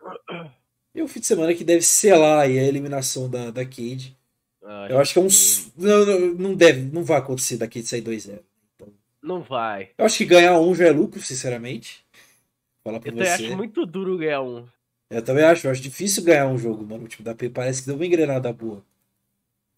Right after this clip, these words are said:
Speaker 2: Só que eu acho que se a Cade ganha da PEN, eu acho que dá uma esquisitada pra
Speaker 1: É.
Speaker 2: PEN de novo, tá?
Speaker 1: Tá. É que assim, tem uma vantagem nesse fim de semana pra você.
Speaker 2: Ah.
Speaker 1: De que os dois times têm top coreano. O Gigo vai amassar eles, de novo.
Speaker 2: Sim.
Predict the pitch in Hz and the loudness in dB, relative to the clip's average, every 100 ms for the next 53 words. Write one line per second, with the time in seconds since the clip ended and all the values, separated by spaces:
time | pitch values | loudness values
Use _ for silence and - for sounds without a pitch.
0 | _ _ _ 220 214 240 240 - _ 247 | _ _ _ -4 -2 -2 -2 -4 _ -8
1 | - 254 214 214 202 214 214 196 190 _ | -8 -10 -12 -10 -6 -6 -4 -4 -6 _
2 | 175 190 190 - 202 196 - 190 214 208 | -6 -4 -4 -4 -4 -4 -6 -14 -12 -6
3 | 190 190 - 208 190 170 226 208 160 143 | -6 -4 -8 -6 -8 -8 -8 -6 -6 -8
4 | 156 156 214 - _ _ _ - 196 233 | -14 -14 -18 -20 _ _ _ -8 4 6
5 | 240 262 240 240 294 277 320 320 233 220 | 6 4 6 6 6 6 6 8 8 8
6 | 214 226 226 202 240 220 147 110 - _ | 4 0 0 0 0 2 -2 -4 -12 _
7 | _ - 127 143 - 113 104 _ _ _ | _ -8 -4 -4 -4 -6 -10 _ _ _
8 | _ _ _ _ _ _ _ _ _ - | _ _ _ _ _ _ _ _ _ -10
9 | 139 113 101 - 131 147 135 156 170 - | -6 -6 -8 -14 -8 -6 2 2 2 0
10 | 233 214 - 196 - 196 247 185 123 120 | -2 0 4 2 4 4 6 6 2 -4
11 | 135 131 131 139 139 143 175 - 269 311 | -8 -8 -8 -2 0 0 -2 -2 0 -2
12 | - - - _ _ - 135 135 107 131 | -4 -10 -20 _ _ -14 -10 -8 -10 -12
13 | 113 95 | -12 -14